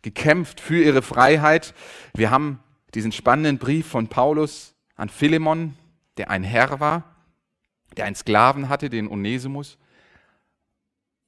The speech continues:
wo der Paulus beschreibt, wie doch bitte der Philemon jetzt den Onesimus wieder aufnehmen soll in Liebe.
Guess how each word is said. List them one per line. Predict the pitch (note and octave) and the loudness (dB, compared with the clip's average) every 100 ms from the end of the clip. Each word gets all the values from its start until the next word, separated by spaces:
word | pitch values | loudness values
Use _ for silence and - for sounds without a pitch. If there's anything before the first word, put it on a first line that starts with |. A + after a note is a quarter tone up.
| _ _ _ _ _ _ _ - | _ _ _ _ _ _ _ -6
wo | A#2 | 0
der | A#2+ A#2 | 4 2
Paulus | - - C#3+ F3 E3 - | 0 -2 0 0 -4 -8
beschreibt, | B2 - A#2+ C3+ D3 - - A2+ | -12 -12 -6 -4 -4 -6 -14 -8
wie | D3 | -4
doch | C#3 - | -4 -6
bitte | C#3 B2 A2 - _ _ _ _ - | -8 -4 -6 -6 _ _ _ _ -14
der | G#2 | -14
Philemon | - D3 C#3+ C3+ | -10 -8 -8 -8
jetzt | A#2+ A2+ | -8 -8
den | A2 G2+ | -10 -8
Onesimus | G2 A2 C3 B2+ A2+ - | -8 -8 -8 -10 -14 -12
wieder | A2+ - | -12 -10
aufnehmen | C3 B2 B2 G#2+ F#2 | -12 -12 -10 -8 -8
soll | F#2 - | -8 -8
in | A2+ A#2 | -6 -6
Liebe. | A2+ C#3 A#2+ E2 | -6 -6 -4 -6